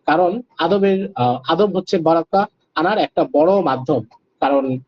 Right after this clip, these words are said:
ইলমে বারাকা পেতে হলে মানুষ অনেক ধরনের, আহ, কথা বলে যে আমাদের মনে থাকে না, অনেক পড়ি, মনে থাকে না। এগুলোর একটা অন্যতম মৌলিক কারণ হচ্ছে আদব না থাকা। কারণ আমাদের যে দ্বীনি ইলম, আমাদের যে সিরাত, সেটা কিন্তু জাগতিক ইলমের ম-, জাগতিক কোনো বিদ্যার মতো না যে আপনি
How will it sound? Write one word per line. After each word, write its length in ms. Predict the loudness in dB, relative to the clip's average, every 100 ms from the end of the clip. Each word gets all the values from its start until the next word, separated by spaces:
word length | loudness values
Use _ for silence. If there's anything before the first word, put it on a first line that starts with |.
| _
ইলমে 340 | 0 2 2 2
বারাকা 320 | 2 0 0
পেতে 220 | 0 0
হলে 300 | 0 0 -2
মানুষ 240 | 0 -2 -2
অনেক 240 | 0 0 -2 -6 -2
ধরনের, 300 | 0 2 0 0 _ _
আহ, 200 | 0 0 0
কথা 200 | -2 0
বলে 220 | 2 2
যে 60 | 2
আমাদের 280 | 2 2 0
মনে 200 | 0 0
থাকে 240 | -2 0
না, 100 | 0
অনেক 240 | 2 0 0
পড়ি, 200 | 0 2
মনে 200 | 0 -2
থাকে 180 | -2 -2
না। 100 | -2 -4 _
এগুলোর 200 | 2 4
একটা 200 | 2 0
অন্যতম 480 | 2 2 2 2 0
মৌলিক 320 | 2 2 0
কারণ 180 | 0 0
হচ্ছে 220 | 0 -2 -2
আদব 240 | -2 -2 -2
না 120 | -4
থাকা। 300 | -4 -6 -6 _ _ _
কারণ 200 | -2 0
আমাদের 340 | 0 0 2 0
যে 120 | 0
দ্বীনি 360 | 2 4 4
ইলম, 400 | 2 2 2 2 -2
আমাদের 340 | -4 0 0
যে 100 | 0
সিরাত, 340 | 0 2 2 0
সেটা 180 | -2 -2
কিন্তু 260 | -2 -2
জাগতিক 420 | 0 0 0 0
ইলমের 320 | 4 4 4 2
ম-, 60 | 0
জাগতিক 320 | 0 0 0
কোনো 160 | 0 2
বিদ্যার 260 | 2 0 0
মতো 200 | -2 -4
না 140 | -6 _ _ -2
যে 100 | 0
আপনি 240 | 2 2